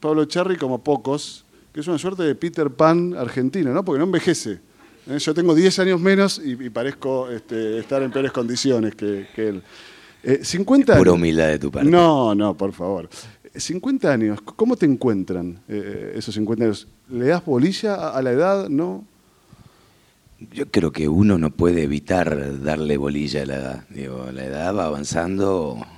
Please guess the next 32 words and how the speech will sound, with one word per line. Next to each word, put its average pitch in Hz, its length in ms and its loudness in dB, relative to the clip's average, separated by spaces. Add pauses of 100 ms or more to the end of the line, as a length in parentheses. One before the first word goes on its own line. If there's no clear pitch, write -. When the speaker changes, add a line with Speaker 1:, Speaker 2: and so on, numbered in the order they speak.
(240)
Speaker 2:
eh, 62 540 -14
inexorablemente 80 1200 -4 (720)
y 85 160 0
el 87 100 2
único 90 240 0
antídoto 87 960 0 (240)
ante 78 380 -4
eso 101 300 2
es, 85 400 -2
eh, 69 480 -10
estar - 240 -6
contento 80 400 -6
con 71 100 -8
lo 69 80 -8
que 71 80 -8
uno 78 220 -2
hace, 73 500 -6
Speaker 1:
Mm. 107 120 -6
Speaker 2:
o, 69 160 -8
mm, 67 400 -14
en 69 140 -12
el 71 80 -8
momento 76 1040 -2 (720)
histórico 87 560 0
que 76 80 -8
le 76 140 -4
toca 87 400 -2
transitar, 87 500 0
estar 85 420 -2 (540)
feliz, 101 640 2
conforme, 80 720 -2
Speaker 1:
Mm. 123 240 -4